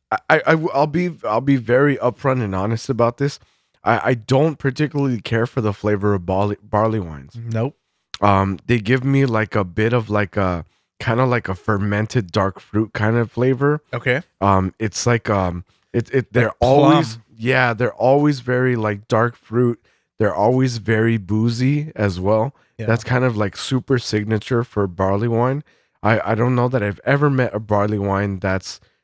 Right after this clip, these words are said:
Speaker 1: come off as, like, well balanced or, um, just not, like, like, just big in flavor profile. So I, I gotta respect it.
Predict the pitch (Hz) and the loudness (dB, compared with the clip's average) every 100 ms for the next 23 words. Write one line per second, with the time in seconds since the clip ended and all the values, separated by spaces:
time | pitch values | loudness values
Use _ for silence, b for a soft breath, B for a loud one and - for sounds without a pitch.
0 | _ - 120 98 90 101 - 107 95 95 | _ -2 0 0 0 -2 -2 -4 -2 -2
1 | 87 98 101 98 95 95 92 92 95 92 | -4 -2 0 0 -2 -2 -2 -2 -2 -4
2 | 95 - - _ _ _ - 101 90 87 | -6 -10 -20 _ _ _ -2 2 2 0
3 | 87 82 - _ _ _ _ _ _ _ | 0 -4 -8 _ _ _ _ _ _ _
4 | - - 87 92 90 98 98 - 95 85 | -10 -2 0 0 -2 -4 -4 -2 -2 -2
5 | 95 85 85 _ - 98 85 - 95 90 | -4 -6 -14 _ -4 -2 -2 -4 -8 -8
6 | - _ _ _ _ _ _ 117 101 123 | -10 _ _ _ _ _ _ -14 -4 -2
7 | 110 92 87 - _ - 98 90 101 98 | -2 -4 -12 -18 _ -6 -4 -4 -2 0
8 | 92 92 98 87 87 80 76 - _ _ | 0 -2 -2 -2 -4 -6 -8 -14 _ _
9 | _ _ - 117 101 90 - _ _ _ | _ _ -2 2 2 0 -6 _ _ _
10 | 98 92 117 131 151 151 117 - 139 147 | 0 2 2 2 2 2 0 -2 0 0
11 | 107 101 | 0 -2